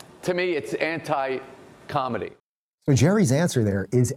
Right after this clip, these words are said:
Speaker 2: absolutely right. And we have seen wokeness destroy comedy, which is why there's very few funny movies anymore, or funny T V shows, or anything else, right?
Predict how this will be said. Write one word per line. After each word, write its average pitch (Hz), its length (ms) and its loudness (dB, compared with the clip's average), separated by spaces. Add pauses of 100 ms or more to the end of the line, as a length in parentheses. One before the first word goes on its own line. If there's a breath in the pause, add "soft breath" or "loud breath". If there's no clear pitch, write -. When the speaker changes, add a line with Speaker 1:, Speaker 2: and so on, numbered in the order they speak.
Speaker 2:
absolutely 110 1300 0
right. 127 400 2
And 113 160 0
we 117 140 4
have 107 100 0
seen 170 300 4
wokeness 110 680 2 (180)
destroy 117 1040 2
comedy, 101 560 0
which 104 180 -2
is 104 160 0
why 110 140 2
there's 110 220 2
very 110 260 2
few 113 240 0
funny 120 320 0
movies 113 420 4
anymore, 113 460 2
or 101 40 0
funny 113 260 0
T 117 180 0
V 107 160 -2
shows, 110 460 -2 (280 loud breath)
or 127 200 2
anything 120 460 2
else, 107 340 -4
right? 120 340 0